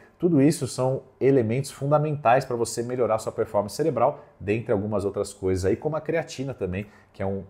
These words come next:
suplemento mais do que estudado já, inclusive pra benefícios cerebrais,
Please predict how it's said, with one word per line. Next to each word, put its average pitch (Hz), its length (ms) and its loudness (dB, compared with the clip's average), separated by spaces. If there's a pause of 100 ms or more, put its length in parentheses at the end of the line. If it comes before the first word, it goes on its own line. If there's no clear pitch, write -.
suplemento 101 480 -6
mais 101 220 2
do - 80 -2
que - 80 -8
estudado 90 500 0
já, 87 160 0
inclusive 101 320 -6
pra 104 140 2
benefícios 98 640 -6 (540)
cerebrais, 90 800 0